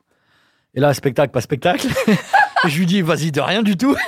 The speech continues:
Et je dis, « Regarde, on va faire un truc très simple, hein. Là, t'es en train de foutre une sale ambiance, c'est pas moi.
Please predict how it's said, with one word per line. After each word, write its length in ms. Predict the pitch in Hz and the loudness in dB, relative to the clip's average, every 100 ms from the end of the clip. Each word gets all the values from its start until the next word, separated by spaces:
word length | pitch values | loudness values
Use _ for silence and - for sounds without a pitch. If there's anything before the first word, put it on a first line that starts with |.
| - 339 - 339 359 - - | -4 -4 -2 -2 -2 -6 -8
Et 60 | 131 | -4
je 80 | |
dis, « 80 | 120 | 0
Regarde, 280 | 131 175 123 | 2 2 0
on 40 | |
va 80 | 120 | -2
faire 120 | 117 | -2
un 60 | 120 | -4
truc 140 | - | -4
très 140 | - 170 | -4 -2
simple, 260 | 185 135 | -2 -4
hein. 80 | 127 | -4
Là, 160 | - 143 | 0 0
t'es 80 | 120 | 0
en 80 | 110 | -4
train 120 | 131 | -4
de 60 | |
foutre 140 | - - | -4 -8
une 60 | 123 | -4
sale 160 | 127 | -2
ambiance, 240 | 123 180 - | -2 -2 -2
c'est 80 | |
pas 120 | - 185 | 0 0
moi. 180 | 180 | 0